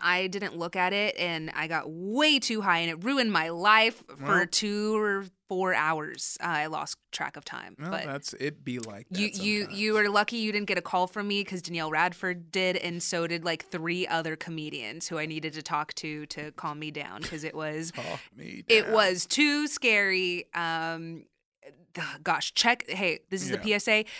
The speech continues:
Speaker 1: When you get an edible, check what dosage it is. Don't be dumb
Speaker 2: Yeah.
Speaker 1: like me and just
Speaker 2: That's,
Speaker 1: put it under
Speaker 2: that's,
Speaker 1: your
Speaker 2: that's,
Speaker 1: tongue.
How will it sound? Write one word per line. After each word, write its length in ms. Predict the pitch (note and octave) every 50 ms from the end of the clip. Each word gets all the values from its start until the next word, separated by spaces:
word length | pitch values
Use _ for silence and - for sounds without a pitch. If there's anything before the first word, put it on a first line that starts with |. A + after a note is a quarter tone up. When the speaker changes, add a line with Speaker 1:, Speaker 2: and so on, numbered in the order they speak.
| - - -
Speaker 1:
When 120 | F#3 F#3
you 60 | F#3
get 100 | F3+ G3 G3
an 80 | G3
edible, 360 | D#3+ C3 F3+ F#3+ F3+ G3+ G3
check 400 | F#3 - - - G#3 G3+ G3+ -
what 180 | G#3 G3+ F3+ E3+
dosage 440 | E3 E3+ D#3+ E3+ D#3+ - D#3 C#3+ D3+
it 120 | D3+ D3+
is. 240 | D3+ D3 D3+ D3+ D3+
Don't 220 | - E3 D#3+ C#3
be 120 | - F3+ E3+
dumb 220 | D#3 E3 D#3 D#3
Speaker 2:
Yeah. 60 | D#3
Speaker 1:
like 180 | D3+ D3+ D3+ -
me 140 | E3 D3+ D3+
and 60 | D3+
just 100 | D#3 D#3
Speaker 2:
That's, 80 | - E3+
Speaker 1:
put 80 | D#3+ D3+
it 80 | D3+
under 160 | - D#3 D#3+
Speaker 2:
that's, 140 | F3 G3 D3+
Speaker 1:
your 80 | E3+ E3
Speaker 2:
that's, 140 | F3 F3+ D#3
Speaker 1:
tongue. 180 | D3+ D3+ D3+